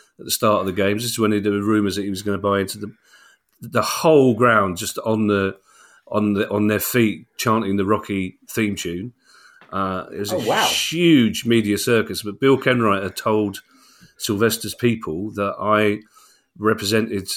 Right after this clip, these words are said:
Speaker 1: uh, Match of the Day too, and, um, was well known as a blue collar working class fan. So, uh, just before half time, I got a tap on the shoulder. These two huge blokes who beckoned. I got, I got the only interview with, with Sylvester Stallone,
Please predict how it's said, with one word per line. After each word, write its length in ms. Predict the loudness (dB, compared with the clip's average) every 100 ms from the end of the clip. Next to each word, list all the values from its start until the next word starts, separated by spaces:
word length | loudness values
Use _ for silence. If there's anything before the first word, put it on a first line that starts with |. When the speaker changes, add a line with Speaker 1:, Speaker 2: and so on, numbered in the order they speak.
| -8
Speaker 1:
uh, 160 | -6 -4
Match 300 | -4 -6 -8
of 80 | -4
the 60 | -2
Day 80 | -2
too, 500 | -2 0 2 0 -2
and, 240 | -6 -8 -10 -12
um, 360 | -10 -8 -10 -12 _ _ _ _ -10
was 160 | -2
well 180 | 0 0
known 180 | 0 0
as 100 | -2
a 60 |
blue 320 | -4 0 2 2
collar 480 | 0 2 4 2 -4 _ _ _ -2
working 340 | 0 2 0 -4
class 280 | -2 -2
fan. 400 | -2 -2 -2 -4
So, 460 | -6 -4 0 0 -2 -8 _ _ _ _
uh, 420 | -14 -8 -6 -6 -10 _ _ -20 -14
just 260 | -6 -4 -4
before 320 | -6 -2 -2
half 240 | 0 -2 -2
time, 480 | -2 -2 -2 -6 -16 -20
I 80 | -14
got 160 | -12
a 40 | -8
tap 260 | -6 -6
on 80 | -6
the 60 | -6
shoulder. 340 | -4 -4 -4
These 240 | -6 -8 -8
two 200 | -6 -6
huge 300 | -6 -8 -6
blokes 280 | -6 -6 -10
who 100 | -8
beckoned. 440 | -8 -8 -12 -14 -18 -20 -8
I 140 | -2 0
got, 240 | 2 2
I 120 | 2
got 160 | 2 2
the 120 | 4
only 220 | 4 4
interview 360 | 2 -2 -4 -2
with, 240 | -4 -6 -6
with 180 | -4 -4
Sylvester 460 | -4 -4 -4 -6
Stallone, 420 | -10 -6 -6 -6